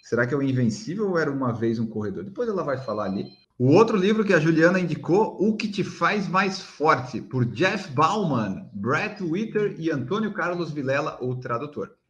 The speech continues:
É o livro best-seller do New York Times que deu origem ao filme A História do Principal Sobrevivente do Atentado à Maratona de Boston. Olha só,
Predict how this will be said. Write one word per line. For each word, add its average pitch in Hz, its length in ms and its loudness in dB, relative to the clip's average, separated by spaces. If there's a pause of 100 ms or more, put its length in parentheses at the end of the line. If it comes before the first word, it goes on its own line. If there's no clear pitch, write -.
É 113 180 2
o 127 160 4
livro 165 460 2
best-seller 156 580 0
do 151 100 -4
New 175 220 -2
York 170 300 0
Times 165 340 -6
que 165 80 -12
deu 156 160 -2
origem 160 400 -4
ao 151 160 -6
filme 180 400 -2
A 165 60 0
História 165 280 -4
do 160 140 -6
Principal 165 440 -6
Sobrevivente 160 600 -8
do 156 80 -4
Atentado 139 400 -6
à 139 60 -6
Maratona 139 360 -6
de 143 120 -12
Boston. 110 500 -6
Olha 165 220 -2
só, - 360 -8